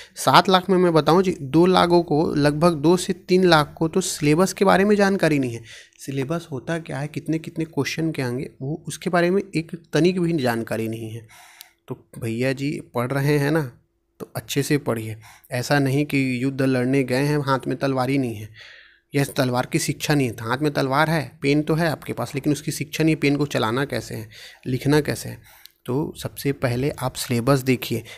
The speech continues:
इसके लिए सिलेबस का प्लेलिस्ट में वीडियो डाला है, कहाँ पे? आपका प्लेलिस्ट में जाइए, प्लेलिस्ट में वीडियो डाला है, वीडियो को पहले देखिए जो सिलेबस बताया हूँ, फिर उसके बाद देखिए कि हाँ, छत्तीसगढ़ में कितना क्वेश्चन पूछ रहे हैं, जीएस में कितना है, मैथ्स में कितना है, सारी चीज़ों को देखिए, फिर आप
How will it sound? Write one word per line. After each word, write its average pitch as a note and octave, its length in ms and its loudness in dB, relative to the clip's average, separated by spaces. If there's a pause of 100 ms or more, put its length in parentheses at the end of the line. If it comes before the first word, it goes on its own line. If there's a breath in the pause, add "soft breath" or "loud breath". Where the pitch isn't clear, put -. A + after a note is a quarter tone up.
(120 loud breath)
इसके - 280 -2
लिए C#3+ 140 4
सिलेबस C3+ 440 2
का C#3+ 160 -2
प्लेलिस्ट C3 500 2
में C3+ 160 4
वीडियो B2 320 2
डाला C3+ 240 4
है, C#3 100 2
कहाँ B2+ 300 -2
पे? D#3+ 140 2 (360 loud breath)
आपका B2 300 -2
प्लेलिस्ट C3+ 560 2
में B2+ 180 2
जाइए, B2 320 0
प्लेलिस्ट C3 540 2
में C3 120 2
वीडियो A#2+ 320 2
डाला C3+ 200 2
है, C#3 60 2
वीडियो B2 260 2
को C#3 140 0
पहले C3 320 -2
देखिए B2+ 440 -4 (240)
जो C3 100 2
सिलेबस B2+ 400 0
बताया B2 380 2
हूँ, D#3 160 0 (340 loud breath)
फिर E3 120 4
उसके D#3 360 -2
बाद C3+ 180 0
देखिए C3 280 -2
कि C#3+ 120 -8
हाँ, B2+ 80 -2
छत्तीसगढ़ C3+ 480 0
में C3+ 120 2
कितना C3+ 320 -2
क्वेश्चन C3+ 380 -2
पूछ C3 260 -6
रहे C3 120 0
हैं, C3 140 0 (340 loud breath)
जीएस C3 440 2
में C3 80 2
कितना C3 340 -2
है, C3 60 0
मैथ्स B2 300 0
में B2+ 140 0
कितना C3 260 -4
है, C3 60 -2
सारी A#2+ 240 -2
चीज़ों B2 280 -2
को B2 140 -2
देखिए, A#2 320 -4
फिर C#3+ 240 -2
आप B2 180 -4